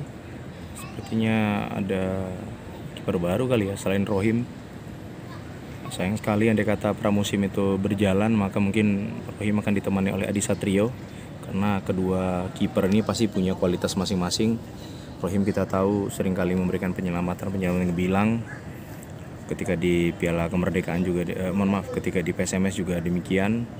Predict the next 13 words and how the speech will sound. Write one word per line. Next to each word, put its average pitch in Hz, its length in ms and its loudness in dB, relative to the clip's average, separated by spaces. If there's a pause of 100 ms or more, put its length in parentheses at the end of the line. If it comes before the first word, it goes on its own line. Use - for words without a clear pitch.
(440)
Kemudian, 90 800 0
eh, 80 720 -2
juga, 85 720 -2 (960)
eh, 80 960 -2 (960)
Adi 95 160 0
Satrio 107 720 4
merupakan 95 480 0
pilihan 98 240 4
Sinteyong 98 560 4
untuk 87 240 0
di 87 160 0
usia 85 560 0 (1500)
junior 104 400 8